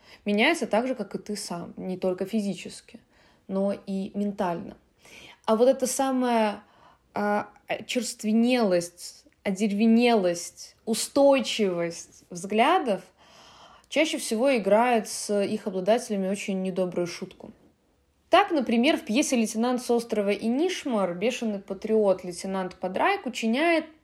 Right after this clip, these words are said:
кровавую бойню за смерть любимого кота. А, а в Брюгге эта роль достаётся начальнику Гарри, который готов смести с лица земли виновного Рэя.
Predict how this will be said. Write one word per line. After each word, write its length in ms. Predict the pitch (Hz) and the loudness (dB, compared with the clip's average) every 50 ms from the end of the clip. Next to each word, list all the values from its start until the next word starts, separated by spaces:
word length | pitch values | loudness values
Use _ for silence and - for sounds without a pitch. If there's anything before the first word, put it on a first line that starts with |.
| _ _ | _ _
кровавую 760 | - 233 233 233 254 269 294 240 233 240 233 220 208 196 - - | 0 0 2 4 4 4 4 2 2 0 0 0 0 -2 -6 -12
бойню 800 | 185 175 170 220 269 349 392 392 370 339 269 214 180 170 170 - - - - - - - _ - | -14 -10 -4 0 2 2 2 2 0 0 0 -2 -2 -4 -6 -10 -18 -20 -20 -20 -20 -20 _ -6
за 100 | 196 202 | -6 -6
смерть 320 | - - - - - - | -2 -2 -4 -4 -2 -2
любимого 460 | 202 185 185 226 240 233 220 214 208 | -4 -2 0 0 0 0 0 0 -2
кота. 500 | 208 - 202 196 196 - 190 175 - 311 - - _ _ _ _ _ - - - - - - - - - | -2 -2 -6 -6 -2 -2 -2 -2 -2 -6 -12 -18 _ _ _ _ _ -20 -20 -20 -20 -20 -20 -12 0 2
А, 480 | 208 214 214 214 214 214 214 214 202 196 - _ - - - | 4 6 8 8 6 6 4 2 -2 -6 -10 _ -16 -2 2
а 140 | 214 208 | 4 4
в 80 | 202 202 | 4 4
Брюгге 560 | 220 277 339 370 330 254 233 208 180 170 170 - - _ _ _ _ _ _ _ _ _ | 4 6 6 6 6 6 4 4 4 2 -2 -10 -16 _ _ _ _ _ _ _ _ _
эта 380 | 214 226 220 226 - 208 190 | 2 2 2 2 2 2 4
роль 240 | 190 202 269 330 311 | 4 6 4 4 4
достаётся 460 | 247 233 - - 220 269 277 - 226 | 2 0 2 2 2 2 2 2 -2
начальнику 580 | 196 196 196 - 233 240 240 226 220 - - 208 | -2 -2 2 4 4 4 4 2 0 -2 -4 -4
Гарри, 580 | 202 190 220 220 208 190 180 170 170 - - - | 0 2 2 4 4 4 2 0 -4 -6 -10 -10
который 760 | - 202 190 - - - 233 240 247 247 233 233 220 214 214 | -8 -8 -8 -6 -4 -2 0 2 2 4 4 4 4 4 2
готов 480 | 196 190 202 196 202 - 262 294 285 - | 2 2 0 0 0 0 0 0 0 -2
смести 540 | - - 220 208 208 - - - 226 240 | -4 -4 -4 -4 -4 -8 -10 -8 -6 -6
с 580 | 233 - - - - - 214 202 202 202 202 202 | -6 -6 -8 -8 -8 -6 -4 -2 0 2 2 0
лица 320 | 202 202 196 196 - 214 208 | 0 -2 -4 -2 0 0 0
земли 300 | 190 190 196 214 240 240 | 0 -2 -4 -4 -4 -4
виновного 500 | 208 196 196 196 190 185 185 180 180 180 | -4 -4 -6 -6 -6 -6 -6 -4 -4 -2
Рэя. 340 | 175 185 185 175 - - | -2 -2 -2 -4 -6 -8